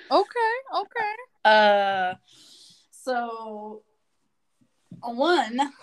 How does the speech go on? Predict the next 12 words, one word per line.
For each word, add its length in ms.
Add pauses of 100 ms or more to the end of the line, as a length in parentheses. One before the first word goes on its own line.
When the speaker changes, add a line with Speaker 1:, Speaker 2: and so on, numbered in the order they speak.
(520)
Speaker 2:
uh, 520 (400)
listener 760
suggested 600
a 60
topic. 580 (1400)
If 200
you 120
could 200
spend 340
the 60
day 240
with 280